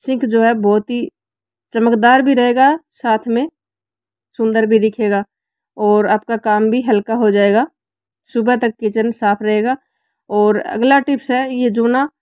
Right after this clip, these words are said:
जूना आपको हमेशा झटका करके रखना है, थोड़ा सा झटका करके, ताकि ये जंग ना लगे इसमें।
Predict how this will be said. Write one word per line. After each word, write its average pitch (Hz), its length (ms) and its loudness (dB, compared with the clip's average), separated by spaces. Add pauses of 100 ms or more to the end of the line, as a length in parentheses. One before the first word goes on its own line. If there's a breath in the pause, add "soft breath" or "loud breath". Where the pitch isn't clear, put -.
(280)
जूना 233 260 2
आपको 262 300 0
हमेशा 233 380 2
झटका 214 600 -2
करके 262 300 -2
रखना 240 360 -2
है, 262 140 -2
थोड़ा 233 320 -2
सा 233 160 -4
झटका 220 420 -2
करके, 220 320 -6 (1000)
ताकि 233 280 -6
ये 254 200 2 (120)
जंग 220 240 2
ना 214 160 2
लगे 202 280 2
इसमें। 202 300 -4